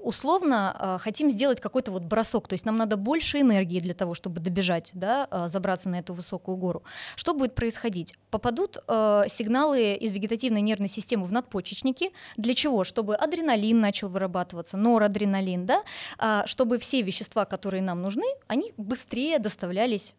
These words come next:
туда, куда нужно. А, что будет у нас происходить тогда, когда врубится вот эта симпатика? М, начнется перераспределение ресурсов. Кстати, в тему Ж К Т очень интересно, что,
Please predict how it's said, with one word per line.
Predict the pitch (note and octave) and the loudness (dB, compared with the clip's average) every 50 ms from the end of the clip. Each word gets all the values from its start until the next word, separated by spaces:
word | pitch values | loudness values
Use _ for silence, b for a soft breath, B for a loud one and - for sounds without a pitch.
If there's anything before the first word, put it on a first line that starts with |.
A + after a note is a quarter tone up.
| _ | _
туда, | - F#3+ F#3 A3 | -10 -2 -2 -2
куда | A3 - F#3+ F3+ G3 | -2 0 0 0 2
нужно. | F#3+ F3 D#3+ D3+ C#3+ D#3 - B B B B B B B B B B B B B B B - | 2 0 -2 -4 -8 -12 -14 B B B B B B B B B B B B B B B -4
А, | G#3 G3 G3 F#3+ F#3+ F#3+ F3+ - - - _ | -2 -2 0 0 0 0 -2 -4 -6 -8 _
что | - - - - D#4 F4+ F#4 | -8 -8 -4 0 2 2 2
будет | D4 C4+ D4+ C#4+ C4+ - | 2 2 0 0 0 0
у | A3 | 2
нас | A3+ A#3+ A#3+ - | 2 2 0 0
происходить | - - G#3+ G3+ - - A3+ G#3+ G3+ A3+ A3 - - | -2 -2 -2 -2 -2 -2 -2 0 0 0 0 0 -2
тогда, | F3+ F3+ F#3+ F3+ A3+ C4+ F4 G4 | -4 -4 -2 2 2 2 2 2
когда | - - G3+ F#3 F#3 F3+ G#3 A3+ C4 C#4+ C#4+ - | 0 -2 -2 -2 0 2 4 4 4 4 2 0
врубится | - G3+ G3+ A3+ C4 B3+ C4 - - G#3+ | 0 0 2 4 4 4 2 0 0 -2
вот | F#3 F3+ - A3+ | -2 -2 -2 -2
эта | A#3 - | -2 -2
симпатика? | F3+ - - A3+ G#3 - F3+ D#3+ - - - - E3+ F#3 B B B B B B B B B B - | -2 2 2 2 2 2 0 -2 -4 -10 -14 -14 -14 -14 B B B B B B B B B B 0
М, | A3 A3 A3 A3 A3 G#3+ G#3+ - - | 2 4 6 6 6 4 2 0 0
начнется | A3+ A3 A3 - - E4 F#4 - C#4 | 0 2 2 2 0 -2 0 0 0
перераспределение | - - C4+ C4+ B3+ B3 - - - A3+ G3+ A3 G#3+ A#3+ C4+ C#4 B3 G#3+ | 2 2 2 2 2 2 0 0 0 0 2 2 2 4 4 4 2 2
ресурсов. | A3 A3+ - - G#3 F#3 - - F3+ - - B B B B | 0 -2 -2 -2 -4 -4 -4 -8 -10 -12 -16 B B B B
Кстати, | - - - G#3+ - - | -6 -2 0 0 0 -2
в | - | -2
тему | - B3 A3+ G#3+ | 0 2 2 2
Ж | F#3+ G#3 G#3 | 0 -2 -2
К | - A3+ | -4 -2
Т | - E4 G4 | 0 2 2
очень | F#4+ C4+ - - A3 | 2 0 2 2 4
интересно, | G#3+ G3 - A3+ A#3 A3 - - G3+ F3 | 4 4 4 2 2 2 4 2 0 0
что, | - - - G#3+ G#3+ G#3+ G#3 | 0 0 0 2 2 2 0